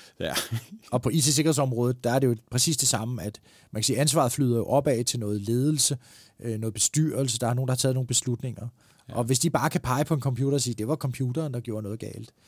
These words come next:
Speaker 2: og så kan de slippe fri, jamen så bliver det jo fuldstændig gratis for dem at lave tilsvarende problemer og ballade et andet sted.
Speaker 1: Det er også en tanke, ikke? At,
Speaker 2: Jo.
Speaker 1: øh, det var ikke min skyld, det var chat G P T, der sagde det.
Speaker 2: Ja. Jamen, øh, nå, fint nok. Jamen, så får du da en million mere i, eller en million i aftrædelsesløn,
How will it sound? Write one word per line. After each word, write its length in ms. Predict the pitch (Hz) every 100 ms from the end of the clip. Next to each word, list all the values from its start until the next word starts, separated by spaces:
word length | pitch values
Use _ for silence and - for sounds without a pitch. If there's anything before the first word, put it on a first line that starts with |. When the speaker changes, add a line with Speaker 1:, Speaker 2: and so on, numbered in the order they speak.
| _
Speaker 2:
og 140 | - 127
så 100 | 139
kan 140 | 147
de 80 | 120
slippe 260 | - 127
fri, 260 | - 131 - _ - _ -
jamen 200 | 113 107
så 140 | 104 139
bliver 200 | 160 127
det 60 |
jo 80 | 117
fuldstændig 580 | 107 180 180 - 120 120
gratis 380 | 98 76 123 127
for 100 | 117
dem 220 | 113 123
at 80 | 117
lave 360 | 110 104 101 107 _ -
tilsvarende 440 | 170 135 127 113
problemer 460 | - 107 98 107 104
og 80 |
ballade 360 | 107 98 92 107
et 100 | 98
andet 220 | 87 120
sted. 200 | - 92 87 _ _ _ _ _ _ - -
Speaker 1:
Det 160 | 120
er 60 | 117
også 180 | 104 113
en 60 |
tanke, 300 | 107 87 87
ikke? 160 | 123 120
At, 100 | 107
Speaker 2:
Jo. 40 | 101
Speaker 1:
øh, 100 | 95
det 80 |
var 60 | 113
ikke 100 | 127
min 120 | 135
skyld, 200 | - 123 101
det 60 |
var 60 | 107
chat 200 | - 110 -
G 60 | 123
P 60 |
T, 80 | - 113
der 80 | 101
sagde 240 | 104 95
det. 100 | 107 123 -
Speaker 2:
Ja. 160 | 202 233 _ _ _ _ _ _ _
Jamen, 280 | 190 180 165
øh, 120 | 165
nå, 140 | 156 202
fint 220 | - 226
nok. 220 | 185 -
Jamen, 140 | 160 143
så 120 | 170
får 160 | 214 175
du 80 |
da 100 | 151 139
en 80 |
million 360 | 135 135 151 151
mere 260 | 135 139 156
i, 100 | 110
eller 180 | 101
en 120 | 95 104
million 300 | 107 135 139
i 20 |
aftrædelsesløn, 640 | 104 131 180 131 120 120